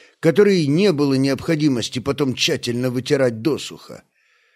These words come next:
Мирен предупредила, что он может опоздать. Хошиан в тревоге бросил взгляд на часы. «Какое там к чёрту опоздать? Чего жена языком зря мелет,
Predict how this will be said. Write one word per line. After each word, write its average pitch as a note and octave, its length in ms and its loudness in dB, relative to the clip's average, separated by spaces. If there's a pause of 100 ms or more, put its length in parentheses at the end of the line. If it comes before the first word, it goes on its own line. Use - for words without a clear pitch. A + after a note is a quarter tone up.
(120)
Мирен F3 380 6
предупредила, C#3 920 0
что - 300 -2
он G#3 260 6
может C#3 380 2
опоздать. D#3+ 720 -6 (600)
Хошиан D#3 560 2
в - 100 -8
тревоге C3 540 2
бросил C#3+ 480 2
взгляд G#2 500 -6
на A2+ 120 -6
часы. C#2 600 -8 (640)
«Какое G3+ 600 2
там F#3+ 280 2
к - 100 -10
чёрту F#3 600 4
опоздать? D3+ 840 2
Чего A3 360 4
жена G#3+ 260 2
языком A3 720 4
зря E3 340 4
мелет, F#3 560 0